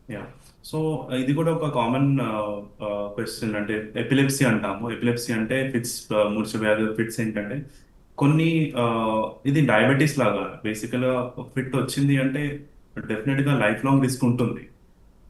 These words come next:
అందరికీ ఉండదు. So దాంట్లో కూడా చాలా రకాలు ఉంటాయి. పిల్లల్లో usual-గా ఫిట్స్ అనేవి, uh, ఏజ్ పెరిగేసరికి తక్కువ అయిపోతాయి.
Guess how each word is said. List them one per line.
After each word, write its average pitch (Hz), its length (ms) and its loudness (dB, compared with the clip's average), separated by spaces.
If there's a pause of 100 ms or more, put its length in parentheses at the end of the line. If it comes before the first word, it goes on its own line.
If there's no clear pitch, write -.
(180)
అందరికీ 160 480 2
ఉండదు. 110 300 0 (140)
So 131 60 -8 (460)
దాంట్లో 120 260 -2
కూడా 147 160 -2
చాలా 120 220 -2
రకాలు 110 320 -4
ఉంటాయి. 98 180 -12 (120)
పిల్లల్లో 147 360 0 (160)
usual-గా 135 400 -4 (680)
ఫిట్స్ 127 280 -4
అనేవి, 135 320 -2 (220)
uh, 104 200 0 (240)
ఏజ్ 135 220 4
పెరిగేసరికి 123 480 0
తక్కువ 113 260 -2
అయిపోతాయి. - 400 -10